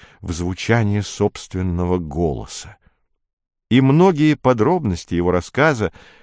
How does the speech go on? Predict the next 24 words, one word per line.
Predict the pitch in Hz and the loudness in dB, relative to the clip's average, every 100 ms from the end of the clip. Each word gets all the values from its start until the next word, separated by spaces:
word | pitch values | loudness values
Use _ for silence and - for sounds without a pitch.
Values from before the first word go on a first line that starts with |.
| _ | _
были | - 113 117 | -2 0 4
неизвестны | 113 107 82 104 139 - 117 | 4 2 2 2 2 0 -4
даже | 95 117 107 113 | 0 0 0 -6
флагману | - 85 110 104 107 110 | -4 2 2 2 0 0
Макумберу, | 104 82 117 - 120 87 67 50 - - _ _ _ _ - | 0 2 0 -2 -8 -6 -6 -8 -10 -20 _ _ _ _ -4
который | 98 110 104 | -2 2 2
знал | 85 120 143 | 4 4 4
об | 117 | 4
этих | 110 85 | 2 -2
событиях | - 90 101 120 113 107 - _ _ _ - | -4 -2 -2 -2 -2 -2 -8 _ _ _ -2
по | 98 | -2
обстоятельным | - - - - 87 113 143 117 117 110 | -2 -8 -6 -2 2 2 2 0 0 0
беседам | 78 95 - 104 101 95 | 0 -4 0 2 2 0
с | - | -2
Атосом, | 78 - 113 131 113 107 - | -6 -2 -2 0 -2 -4 -2
Арамисом | 80 78 90 110 101 98 - | -2 0 -2 -2 -4 -6 -6
и | 90 | -8
Галей, | 78 85 98 80 60 _ _ _ _ _ - | -4 -2 -2 -4 -10 _ _ _ _ _ 0
и | 123 | 4
забыты | 269 117 190 190 165 | 6 4 2 2 2
даже | 139 170 156 | 6 4 4
Атосом | - 156 - 175 175 175 175 | 4 4 4 2 4 4 6
и | |
Арамисом, | 170 175 175 180 202 165 131 107 71 | 8 6 4 2 2 0 2 0 0